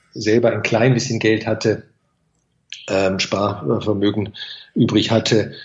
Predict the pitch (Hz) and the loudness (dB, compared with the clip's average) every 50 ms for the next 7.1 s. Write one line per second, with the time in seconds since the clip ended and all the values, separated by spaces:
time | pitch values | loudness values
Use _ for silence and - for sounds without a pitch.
0 | - _ _ - - 117 110 107 113 113 113 110 110 110 - - - - 117 - | -20 _ _ -4 0 0 2 2 2 2 2 2 2 0 0 -4 -10 -10 -4 0
1 | 110 107 107 113 127 113 107 104 98 - 104 101 110 110 107 110 110 98 92 110 | 0 0 0 0 -2 -4 -6 -6 -6 -4 -4 -2 -2 -2 0 0 -2 -2 -2 -4
2 | 110 - - 113 110 110 107 - 104 - - - 110 107 - 123 110 98 101 95 | -6 -4 -4 -4 -2 -4 -4 -4 -6 -6 -6 -6 -6 -6 -6 -8 -8 -4 -4 -4
3 | - - - 156 165 156 147 135 131 123 113 104 104 92 - - - 113 107 104 | -4 -2 0 2 4 4 6 4 4 2 2 -2 -2 -4 -6 -4 -2 0 0 2
4 | 104 104 104 104 - 110 104 - 117 117 113 - - 107 110 - 110 107 113 131 | 0 -2 -4 -4 -4 -4 0 2 2 2 2 0 -2 -2 -2 0 0 2 2 2
5 | 131 127 117 - - 120 117 113 113 110 110 98 95 104 98 98 98 - 101 101 | 2 0 -2 0 2 4 4 4 4 4 2 0 -4 -8 -10 -10 -8 -6 -6 -6
6 | 101 104 110 123 143 151 139 139 139 135 127 117 107 101 - - - - 113 113 | -4 -4 -2 0 0 2 4 4 4 4 4 2 0 -2 -6 -10 -10 -6 -4 -4
7 | 107 | -2